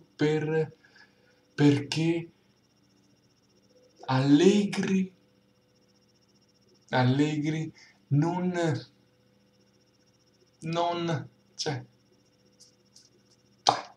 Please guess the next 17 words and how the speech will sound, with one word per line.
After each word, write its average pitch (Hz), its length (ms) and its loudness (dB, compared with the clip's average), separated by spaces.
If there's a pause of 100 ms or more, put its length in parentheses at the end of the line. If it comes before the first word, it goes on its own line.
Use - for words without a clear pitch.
(240)
dai, - 220 -2 (600)
dai, - 180 -6 (1200)
dai, 123 400 0
adesso, 120 480 0
eh, - 460 -8
eh, - 240 -12 (580)
esultiamo, 127 1080 0
alloggiamo, 135 1080 -2 (500)
alloggiamo 123 680 -4
questo 143 320 0
Allegri 127 640 -2
che, 120 240 -4 (420)
che 120 120 0
è - 20 4
un 113 180 2
grande 113 600 -2
allenatore, 113 960 -6